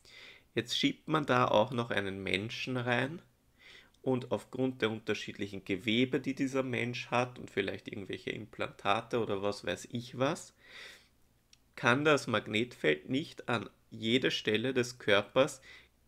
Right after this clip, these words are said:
gleich gut einwirken. Das heißt, innerhalb des Körpers entsteht dann ein inhomogenes Magnetfeld, wo die Magnetfeldstärke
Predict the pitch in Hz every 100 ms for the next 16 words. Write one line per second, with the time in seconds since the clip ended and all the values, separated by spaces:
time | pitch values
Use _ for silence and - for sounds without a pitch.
0 | _ _ _ _ - 107 101 131 - -
1 | 120 131 135 - - _ - 101 117 131
2 | 120 107 95 - - 117 - _ _ _
3 | _ _ _ _ - 110 107 - 139 147
4 | 139 127 123 110 - 110 127 127 143 -
5 | 117 - 113 117 107 - 107 - 135 156
6 | 139 123 120 120 104 104 104 - 95 101
7 | 98 110 - - 156 180 - - - -
8 | 131 139 135 110 - - _ _ - 120
9 | 120 - 107 - 107 107 - 107 98 -
10 | - 90 92 - - -